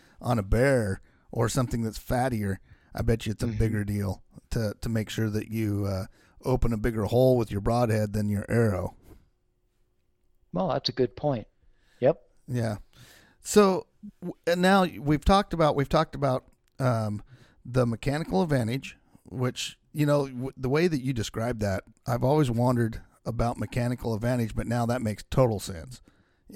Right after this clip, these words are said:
Speaker 1: It makes total
Speaker 2: Great.
Speaker 1: sense, you know, um, with the treadmill thing. And then also, y-, I've always kept a stroked edge. I, I believe in it. That's just what I've always done. And what about,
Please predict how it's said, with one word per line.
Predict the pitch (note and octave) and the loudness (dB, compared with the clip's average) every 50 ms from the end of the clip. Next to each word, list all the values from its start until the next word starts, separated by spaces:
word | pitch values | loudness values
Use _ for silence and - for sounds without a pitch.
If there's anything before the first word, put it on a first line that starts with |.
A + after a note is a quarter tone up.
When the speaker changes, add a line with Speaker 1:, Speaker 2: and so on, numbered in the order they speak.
| G#3+ - - - | -6 -4 0 2
Speaker 1:
It | F3+ C#3+ - - F3+ - | 0 2 0 -2 -4 -2
makes | C3+ C3 C3 A2+ - - | -2 -2 -2 -2 -4 0
total | - D#3 D3 C#3 | 2 4 6 6
Speaker 2:
Great. | F3 G#3 D#3+ | 6 4 4
Speaker 1:
sense, | B2 A2 G#2 - - | 2 0 -4 -6 -6
you | - A#2 A#2 | -6 -4 -2
know, | A2+ A2 A2+ A2+ A#2 A2+ - - | 0 0 0 -2 -4 -8 -8 -4
um, | - A#2+ A#2+ A2+ G#2+ G2+ - - _ _ - - _ _ | -2 -2 0 0 -2 -6 -8 -12 _ _ -20 -20 _ _
with | - B2 B2 - | -4 -4 -2 -2
the | - | -4
treadmill | A2+ - - B2+ B2 A#2 A2+ A2 G#2 F#2+ | -6 -2 0 0 0 0 -2 -4 -4 -4
thing. | - G2+ G2+ G2+ G#2+ - _ _ - - _ _ _ _ - - | -6 -6 -6 -8 -8 -12 _ _ -20 -20 _ _ _ _ -4 -2
And | D3 C#3+ | 0 2
then | D3 D#3 D3+ C#3+ C#3+ - | 4 4 4 2 0 -2
also, | - C#3+ D3 D#3 E3+ E3+ - D#3+ D#3+ D3+ D3+ | -2 0 0 2 0 0 2 2 4 4 4
y-, | D3 C#3+ - - _ _ - _ _ _ - - | 2 0 -4 -10 _ _ -20 _ _ _ -6 -2
I've | C3 C#3+ D3 D3+ | 0 0 2 4
always | D3 D3 C#3 C3 - | 4 4 4 2 -2
kept | - - C#3+ B2 - | -2 -2 0 2 2
a | - | 0
stroked | G#2 - - A#2 A2+ A2 - - | -2 0 -2 -2 -2 -2 -2 -2
edge. | G#2+ G2+ F#2+ F#2+ G2+ - - - _ _ | -4 -4 -4 -6 -8 -10 -14 -16 _ _
I, | C3 A2+ G#2+ - - | -6 -4 -4 -4 -4
I | G#2+ | -2
believe | G#2+ A2 A2 A2+ A2+ A#2+ A#2 A2+ | -2 0 0 0 -2 -2 -2 0
in | A#2+ A#2 | 0 0
it. | A#2 A2+ - _ _ _ _ _ | 0 -2 -4 _ _ _ _ _
That's | B2 A2+ A2 G#2 - - | -6 -6 -6 -6 -8 -10
just | - G#2+ A2 G#2 - | -8 -8 -8 -6 -6
what | A2+ G#2+ G#2 | -4 -4 -2
I've | G#2 G2+ F#2+ | -2 -2 -2
always | G2 G2 G2+ G#2+ G2 | -2 -2 -2 -2 -4
done. | G2+ G#2+ G2+ G2 F#2+ G2+ - - _ _ _ _ _ _ _ _ - - - | -4 -6 -6 -4 -6 -6 -8 -12 _ _ _ _ _ _ _ _ -20 -10 -4
And | C3 B2+ B2+ B2 B2 B2 A#2+ A#2 - - - _ _ _ _ _ _ | -2 0 0 0 0 0 -2 -4 -8 -14 -20 _ _ _ _ _ _
what | - C3+ B2+ - - D#3+ F#3 G3+ | -18 -16 -10 -4 -2 0 2 2
about, | A3+ G3+ E3+ E3 D#3 D#3 D3+ - G3+ | 2 2 4 4 4 4 4 2 0